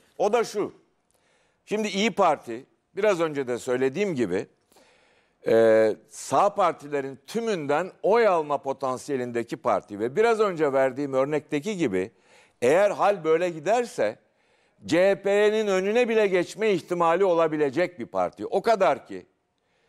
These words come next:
şimdi Sayın Ke-, bu Kaftancıoğlu var ya, İstanbul İl Başkanı. Ben Yargıtay'ın şeylerine baktım.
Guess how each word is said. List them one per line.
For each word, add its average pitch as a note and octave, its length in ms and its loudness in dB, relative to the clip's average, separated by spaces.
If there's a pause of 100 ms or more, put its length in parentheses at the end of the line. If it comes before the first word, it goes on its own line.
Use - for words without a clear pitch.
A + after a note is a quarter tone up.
(300)
şimdi F3 260 -4
Sayın F#3 320 0
Ke-, D3+ 760 -2
bu E3 160 -8
Kaftancıoğlu F3 760 0
var A3+ 120 2
ya, D#3 80 0
İstanbul A#2+ 400 -4
İl G#2 140 -4
Başkanı. D#2 420 -4 (920)
Ben D#3+ 200 2
Yargıtay'ın F#3 640 0
şeylerine F#3 520 0
baktım. E3 440 -2